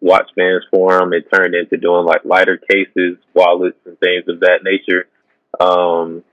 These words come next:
and really from there, man, just constantly posting the stuff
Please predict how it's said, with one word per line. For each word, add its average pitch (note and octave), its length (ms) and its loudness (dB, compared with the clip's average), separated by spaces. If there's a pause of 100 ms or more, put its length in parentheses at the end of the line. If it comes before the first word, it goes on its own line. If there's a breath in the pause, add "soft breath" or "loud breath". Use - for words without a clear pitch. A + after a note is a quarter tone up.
(800)
and G#2+ 180 2
really D3 200 6
from A2+ 220 -2
there, A#2 180 4
man, A2 320 -2
just A2 220 -2
constantly G2 720 -2
posting G#2 380 0
the F#2+ 220 -4
stuff F#2+ 300 2